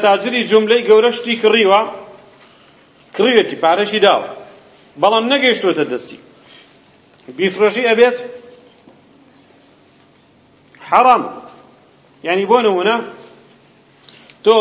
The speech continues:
مەجموعەیە کتێبت لە چاپخانەیە، کتێبەکانت کڕیوە، یا کتێبەکانت لە هەولێرە،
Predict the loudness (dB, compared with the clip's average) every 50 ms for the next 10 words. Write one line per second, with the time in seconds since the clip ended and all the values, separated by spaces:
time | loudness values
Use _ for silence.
0 | 2 0 -2 -2 -2 -4 -4 -2 -2 -2 -2 -4 -6 -4 -2 0 0 0 0 0
1 | 0 0 2 2 2 2 2 0 0 0 0 -4 -6 -8 -10 -16 -20 -20 -20 _
2 | _ _ _ _ _ _ _ _ _ _ _ _ _ _ _ _ _ -20 _ _
3 | -2 0 0 0 2 0 0 -2 -2 -2 -6 -6 -4 -2 -2 -2 -2 -4 -8 -14
4 | -20 -20 -20 -20 _ _ _ _ _ _ _ _ _ _ _ _ _ _ _ _
5 | _ _ _ -2 0 0 0 0 2 2 2 2 2 0 0 0 0 0 -4 -6
6 | -8 -16 -20 -20 -20 -20 -16 -4 0 0 2 2 0 0 0 0 0 0 -2